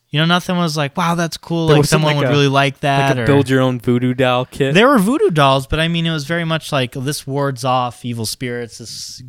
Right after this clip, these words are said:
Speaker 1: brings luck." And I was looking at all that stuff, and I was
Speaker 2: Hmm.
Speaker 1: like, "Nothing's, nothing's speaking to me," you
Speaker 2: You know
Speaker 1: know?
Speaker 2: who's into that now?
Speaker 1: Who?
Speaker 2: It's Clayton.
Speaker 1: Clayton?
Speaker 2: He's got his own, like, th-, like, little,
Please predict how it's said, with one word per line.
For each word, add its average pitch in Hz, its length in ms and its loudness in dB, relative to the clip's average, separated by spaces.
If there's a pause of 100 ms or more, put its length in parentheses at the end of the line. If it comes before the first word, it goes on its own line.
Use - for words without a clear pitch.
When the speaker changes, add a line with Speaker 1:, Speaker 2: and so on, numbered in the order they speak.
Speaker 1:
brings 123 360 -4
luck." 120 420 -2
And 143 80 -4
I 196 40 -2
was 202 140 -6
looking 214 200 -6
at 190 80 -2
all 190 120 -4
that 180 100 -2
stuff, 180 160 -8
and 170 80 -6
I - 20 -4
was 170 80 -2
Speaker 2:
Hmm. 175 40 -2
Speaker 1:
like, 139 140 -6
"Nothing's, 247 580 -8
nothing's 254 360 -6
speaking - 480 -6
to 90 80 -8
me," 87 140 -10
you 90 140 -10
Speaker 2:
You - 60 -2
know - 100 4
Speaker 1:
know? - 60 2
Speaker 2:
who's 196 140 0
into 156 220 0
that 175 200 2
now? 170 360 -2 (120)
Speaker 1:
Who? 101 260 -2
Speaker 2:
It's - 120 -16
Clayton. 95 520 -8 (240)
Speaker 1:
Clayton? - 240 0
Speaker 2:
He's 156 40 0
got 185 120 4
his 175 140 2
own, 156 220 4
like, 143 180 4 (280)
th-, - 120 -20 (140)
like, 113 320 -6
little, 123 400 -6